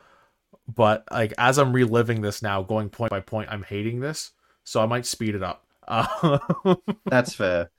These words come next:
Speaker 1: Um,
Speaker 2: Like, genuinely, the referees tonight, you've heard me, you hear me complain about referees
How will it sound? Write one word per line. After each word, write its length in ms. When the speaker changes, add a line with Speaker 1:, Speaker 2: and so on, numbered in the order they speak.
Speaker 1:
Um, 420
Speaker 2:
Like, 280
genuinely, 560
the 140
referees 680
tonight, 500
you've 240
heard 300
me, 120
you 240
hear 160
me 340
complain 360
about 260
referees 560